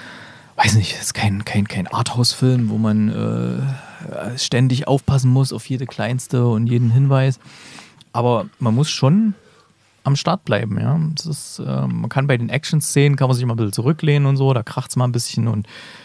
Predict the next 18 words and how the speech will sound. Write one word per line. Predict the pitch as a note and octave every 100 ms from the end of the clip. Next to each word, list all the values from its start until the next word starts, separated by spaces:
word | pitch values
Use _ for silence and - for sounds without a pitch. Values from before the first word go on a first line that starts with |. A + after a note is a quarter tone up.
| -
sind | - G2+
auch | G2
spektakulär | - A#2 - G#2 G#2 G#2 A2+
und | A2 G#2
auch | G#2+
die | -
Shootouts | - - B2+ A2 A2+
natürlich | - G2+ A#2 A2+ A2
und | A2
sehr | G#2 A2
viel | -
Bloodshed, | - A2+ A#2 - A#2 -
das | G2+
kann, | - B2 A#2+
kann | - A#2+
ja | A#2
John | A2 A2 A2
Woo. | A#2